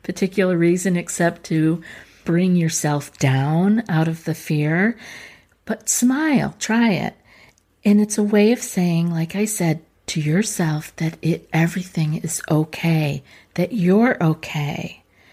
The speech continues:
Because this is how we retrain ourselves. We have to do uh, things differently. We can't keep doing it the same way.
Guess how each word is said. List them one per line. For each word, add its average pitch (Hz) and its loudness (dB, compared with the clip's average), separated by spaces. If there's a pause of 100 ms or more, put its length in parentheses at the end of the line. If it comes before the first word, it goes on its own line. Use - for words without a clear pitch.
(240)
Because 214 0
this 254 -2
is 302 -2
how 240 2
we 220 2
retrain 202 4
ourselves. 156 -4 (340)
We 190 0
have 226 0
to 247 -4
do 208 4 (500)
uh, 175 0
things 196 2 (160)
differently. 196 -2
We 165 -4
can't 226 0
keep 254 -6
doing 220 4
it 208 0
the 190 -6
same 185 2
way. 175 0